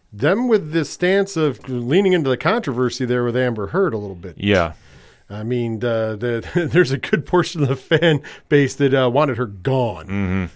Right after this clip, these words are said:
Speaker 1: Uh, but hey, <laughs> you know,
Speaker 2: It is what it is.
Speaker 1: it is what it is. I'm not, I'm not here to judge what they do.
Speaker 2: Mm-hmm.
Speaker 1: Uh, I'm just saying that between the fact of, uh, James Wan's last movie was not the greatest and, uh, the Amber Heard controversy,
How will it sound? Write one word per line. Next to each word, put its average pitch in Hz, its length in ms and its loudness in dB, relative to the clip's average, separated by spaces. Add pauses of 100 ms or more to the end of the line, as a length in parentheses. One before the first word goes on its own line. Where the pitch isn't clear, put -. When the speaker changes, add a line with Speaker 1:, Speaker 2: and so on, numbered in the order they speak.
(160)
Speaker 1:
Uh, 117 540 -4 (140)
but 127 280 0 (160)
hey, 220 460 4 (140)
<laughs> - 40 2
you 185 120 12
know, 180 260 6 (420)
Speaker 2:
It 165 80 4
is 147 140 4
what 98 140 2
it 90 100 2
is. 95 80 0
Speaker 1:
it 165 80 6
is 185 160 8
what 185 140 6
it 170 80 6
is. 156 160 4
I'm 185 240 2
not, 185 360 4
I'm 151 180 2
not 165 260 2
here 165 160 4
to 139 80 2
judge 147 340 2
what 151 160 2
they 185 140 8
do. 139 240 2 (120)
Speaker 2:
Mm-hmm. 117 360 -2
Speaker 1:
Uh, 131 260 2
I'm 135 160 0
just 143 180 0
saying 151 420 8
that 139 340 6
between 151 400 2
the 139 80 4
fact 151 380 2
of, 131 340 2
uh, 131 320 0
James 131 320 0
Wan's 139 240 0
last 139 260 0
movie 139 260 2
was 123 240 0
not 131 320 -2
the 113 140 -6
greatest 156 580 2 (440)
and, 120 420 -2
uh, 117 220 0
the 117 160 -2
Amber 127 200 -2
Heard 135 200 -2
controversy, 143 920 0